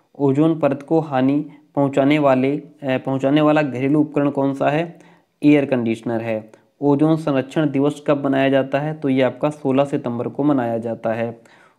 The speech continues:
ओजोन किससे बनती है? ओजोन आपकी ऑक्सीजन से बनती है। विश्व पर्यावरण दिवस किस तिथि को मनाया जाता है? विश्व पर्यावरण दिवस आपका पाँच जून को मनाया जाता है। कब मनाया जाता है? पाँच जून को मनाया जाता है।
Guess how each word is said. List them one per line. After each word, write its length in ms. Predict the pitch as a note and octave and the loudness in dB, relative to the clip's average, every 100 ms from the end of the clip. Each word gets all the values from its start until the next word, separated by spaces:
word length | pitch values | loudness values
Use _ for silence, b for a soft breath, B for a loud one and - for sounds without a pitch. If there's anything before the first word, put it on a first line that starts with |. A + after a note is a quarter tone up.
| _ C#3+ | _ 0
ओजोन 440 | C#3 D3 D3+ D#3 | 2 2 2 0
किससे 320 | C#3+ C3 D3+ | -6 -2 0
बनती 340 | C#3+ C3+ C3+ C#3+ | 0 -2 -2 -2
है? 240 | D#3 D#3 D3+ | -4 -6 -6
ओजोन 280 | C3 C#3 | -2 -2
आपकी 320 | C3 B2 - D#3 | -2 -4 -6 -4
ऑक्सीजन 480 | D3 C3+ - D#3+ D3 | -6 -6 -2 0 0
से 160 | B2+ A#2+ | -2 -6
बनती 380 | A2+ A2 A2+ A2+ | -8 -8 -10 -8
है। 360 | A2 G#2+ - b b b b D3 | -8 -8 -12 b b b b 2
विश्व 280 | D3+ D3+ | 2 2
पर्यावरण 440 | D#3+ C3+ C3+ C#3+ C#3 | 0 2 4 2 2
दिवस 340 | C#3 C#3+ C#3+ - | 0 0 -4 -4
किस 200 | E3+ E3+ | -4 -2
तिथि 220 | D3+ D3+ | -4 -2
को 120 | D3 | -2
मनाया 280 | C#3 C3+ C3 | 0 0 0
जाता 300 | C3 C3 C3 | 0 0 0
है? 300 | C3+ D3+ D#3 B B - | 0 -4 -10 B B 0
विश्व 260 | D3 D3 | 0 2
पर्यावरण 420 | D3+ C3 C3 C3+ B2+ | -2 0 2 0 0
दिवस 280 | C3+ C3+ | -2 -2
आपका 280 | B2+ B2 D3+ | -4 -2 -4
पाँच 440 | D3 - C#3+ D3 - | -2 -2 -2 -2 -6
जून 340 | - D3+ D3+ | 0 2 2
को 140 | D3+ | 0
मनाया 340 | B2 A#2 A2+ A2+ | -4 -4 -4 -4
जाता 340 | A#2 A#2 A#2 | -6 -8 -8
है। 240 | A2 A2 A2+ _ | -8 -10 -16 _
कब 160 | C3 B2 | -6 -2
मनाया 240 | C3 C3 | -2 -2
जाता 240 | C3 B2 C#3+ | -2 -2 -2
है? 300 | E3 F3+ b b b b b - | -4 -8 b b b b b 0
पाँच 260 | D3+ D#3+ | 0 0
जून 260 | C#3+ D3+ D#3+ | 2 2 4
को 120 | D#3 | 2
मनाया 300 | C3 A#2 A2+ | 0 0 -2
जाता 340 | A#2 A2+ A#2 | -2 -4 -2
है। 320 | A2+ A2+ A2 | -2 -2 -4